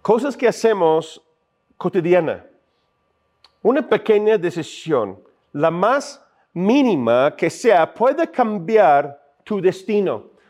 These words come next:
puede impactar tu propósito eterno, puede ser algo que lleva a los destinos de Dios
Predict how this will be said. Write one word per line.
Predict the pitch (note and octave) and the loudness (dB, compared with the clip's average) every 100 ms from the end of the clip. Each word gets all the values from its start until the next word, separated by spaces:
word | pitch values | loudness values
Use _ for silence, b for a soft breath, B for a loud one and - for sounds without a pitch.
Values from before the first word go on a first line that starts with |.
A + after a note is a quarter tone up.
| b | b
puede | - G3+ C4 | 0 2 2
impactar | C4 C4 G3 E3+ - A3+ A#3+ | 0 -2 -4 -4 -2 -2 -2
tu | B3 F#3+ | -8 -8
propósito | F3+ F#3 G#3 A3 B3+ - A#3 - | -6 -2 0 0 -4 -8 -6 -4
eterno, | F3 F3+ G#3 G3+ D#3+ A#2 - b b | -6 -2 0 0 0 -8 -10 b b
puede | G3 A3+ | 0 2
ser | C4 A#3+ A3+ - | 2 0 0 0
algo | G#3 B3 A#3+ F#3 D3 D#3 | 2 4 2 0 -2 -2
que | - F3 D#3 | -2 -2 2
lleva | E3+ C4+ C#4 C4+ | 2 2 0 -2
a | - F3 | 0 -2
los | F3 E3 | -2 -4
destinos | E3+ - A#3 B3 B3+ B3 | -6 -8 -4 -2 0 2
de | A3 | 0
Dios | F#3 D3 D3 D#3+ - - | 2 2 2 -2 -8 -20